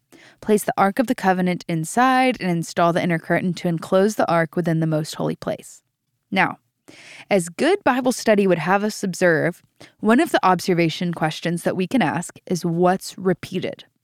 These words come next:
And in the first few paragraphs, we see the instructions to place or set up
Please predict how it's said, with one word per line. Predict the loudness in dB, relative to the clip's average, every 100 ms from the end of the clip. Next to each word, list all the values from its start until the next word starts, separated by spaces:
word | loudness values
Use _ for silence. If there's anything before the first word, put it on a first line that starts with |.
| _ _ _ _ _ _ _ 0
And | 2
in | 2
the |
first | 2 0 0 -4 -16 -4
few | 0 0
paragraphs, | 2 2 2 -2 -4 -8 -20 _ -20 -20 -20 -4
we | 2 2
see | 2 2
the | 4
instructions | 2 0 0 0 0 -2 -2
to | -4
place | -6 0 2 2 0 -6 -2
or | 0
set | 0 0 2 4
up | 2 -2